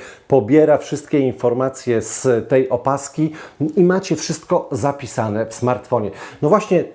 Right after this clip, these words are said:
jakie pomiary, jakich pomiarów możecie dokonywać na tym zegarku? Już wam tłumaczę. Pomiar saturacji, kroki,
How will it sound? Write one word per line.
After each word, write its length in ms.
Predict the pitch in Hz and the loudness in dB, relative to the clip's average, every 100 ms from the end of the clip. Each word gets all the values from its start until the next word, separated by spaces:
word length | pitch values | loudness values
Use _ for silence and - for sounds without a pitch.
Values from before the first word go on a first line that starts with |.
| - | -10
jakie 360 | 156 214 240 233 | 2 2 2 -2
pomiary, 520 | - 180 170 160 131 | -2 0 2 2 2
jakich 280 | 127 151 - | 0 -2 -6
pomiarów 500 | - 139 151 156 120 | -2 2 2 2 -2
możecie 320 | 110 120 139 | -4 -4 -4
dokonywać 560 | 104 - 117 127 127 - | -6 -4 0 2 2 0
na 120 | 113 | -4
tym 160 | 123 104 | -2 -2
zegarku? 500 | 110 104 104 - - | 0 0 -2 -4 -2
Już 220 | 170 190 | 0 2
wam 160 | 170 151 | 2 2
tłumaczę. 500 | 143 113 98 - - - - - | 0 2 0 -4 -16 -16 -18 0
Pomiar 260 | 226 269 214 | 4 4 2
saturacji, 800 | - 156 113 107 95 - 117 113 | 0 -2 2 0 0 -6 -8 -8
kroki, 640 | - 156 120 - - 107 | 0 4 4 2 -4 -6